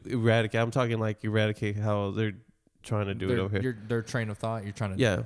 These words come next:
Speaker 2: Okay.
Speaker 1: So I'll just put you off to the side, and then once you're healed, you can come out, and then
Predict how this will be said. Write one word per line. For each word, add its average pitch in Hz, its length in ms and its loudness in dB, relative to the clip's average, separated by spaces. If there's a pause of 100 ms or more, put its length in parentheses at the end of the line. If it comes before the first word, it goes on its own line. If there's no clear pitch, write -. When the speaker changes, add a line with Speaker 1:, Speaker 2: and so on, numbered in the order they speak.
(160)
Speaker 2:
Okay. 98 280 -6 (380)
Speaker 1:
So 143 100 -4
I'll 160 100 0
just 101 220 -4
put - 180 -2
you 110 120 0
off 104 120 -2
to 110 80 -4
the 107 60 -2
side, 107 380 0 (720)
and 110 140 -2
then 104 240 0
once 110 240 2
you're 104 200 0 (840)
healed, 110 560 2
you 110 160 -2
can 107 100 -2
come 107 200 -2
out, 98 220 -4 (800)
and 110 160 -6
then 95 380 -4